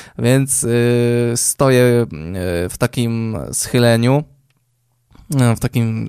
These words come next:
nie wiem, jak to powiedzieć, zwisie, y, więc wytrzymuję pięć minut, nie?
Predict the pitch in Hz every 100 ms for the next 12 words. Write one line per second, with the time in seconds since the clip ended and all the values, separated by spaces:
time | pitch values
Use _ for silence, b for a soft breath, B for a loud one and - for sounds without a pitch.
0 | - - - - - - 160 170 180 196
1 | - 156 160 b b b b b b -
2 | 110 110 107 107 107 123 123 131 - 135
3 | 131 139 127 123 113 - 123 117